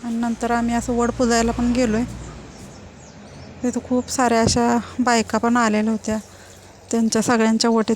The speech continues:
पण घातलं आणि मस्त असं वड वगैरे पुजला. तिथे पण बराच वेळ आमचा गेला, चांगला एक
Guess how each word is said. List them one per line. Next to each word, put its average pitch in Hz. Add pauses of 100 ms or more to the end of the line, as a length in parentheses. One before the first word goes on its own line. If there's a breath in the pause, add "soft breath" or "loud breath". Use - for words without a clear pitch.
पण 233
घातलं 220
आणि 220 (220 loud breath)
मस्त 240
असं 233
वड 233
वगैरे 226
पुजला. 226 (1800 loud breath)
तिथे 240
पण 247
बराच 240
वेळ 262
आमचा 247
गेला, 226
चांगला 220
एक 220